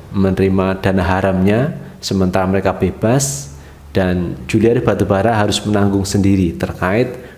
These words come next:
dosa-dosa yang ia lakukan. Padahal dosa itu tidak hanya dia yang melakukan, tetapi juga beberapa orang. Karena prinsip korupsi itu tidak bisa dilakukan sendiri.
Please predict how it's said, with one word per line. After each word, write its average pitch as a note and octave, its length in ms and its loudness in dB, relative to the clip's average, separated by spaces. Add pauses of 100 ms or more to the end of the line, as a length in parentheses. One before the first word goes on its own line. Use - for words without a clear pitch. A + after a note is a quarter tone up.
(140)
dosa-dosa G#2+ 480 0
yang A2 240 2
ia G2+ 160 0
lakukan. F2 560 -2
Padahal A#2 320 0
dosa G2 320 0
itu C#3+ 400 -2 (400)
tidak G2+ 280 0
hanya F#2+ 160 2
dia C3 200 2
yang B2 80 0
melakukan, A2 440 -2
tetapi G2+ 240 -2
juga G2+ 440 -2 (120)
beberapa E2 480 -4
orang. - 280 -6 (680)
Karena A#2+ 280 0
prinsip C#3+ 520 2
korupsi A#2+ 480 2
itu E3 160 2
tidak A#2 320 0
bisa C3+ 320 0
dilakukan F#2 400 0
sendiri. F#2+ 720 -2